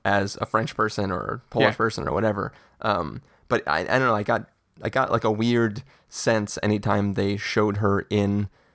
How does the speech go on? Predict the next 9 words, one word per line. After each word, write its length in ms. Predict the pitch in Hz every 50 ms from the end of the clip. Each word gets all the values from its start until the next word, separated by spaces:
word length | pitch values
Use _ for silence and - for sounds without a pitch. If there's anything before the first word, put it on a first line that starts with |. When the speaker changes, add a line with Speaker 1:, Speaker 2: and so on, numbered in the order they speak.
| _ _ _
Speaker 1:
the, 600 | - 101 98 104 104 101 98 98 95 92 92 90 - _ _ _ _ _ _ _ -
um, 640 | - 104 104 98 95 - - - - - 123 123 117 _ _ _ _ - _
in 120 | 113 104
the 80 | 101 98
convent 500 | - - - 113 107 104 98 98 98 -
that, 140 | - - -
like, 280 | 104 101 104 - - _ _ _ _ _ _ _ _ _ _ _ _ _
she 240 | - - - 143 151
was, 580 | 151 143 135 131 127 120 113 110 110 - -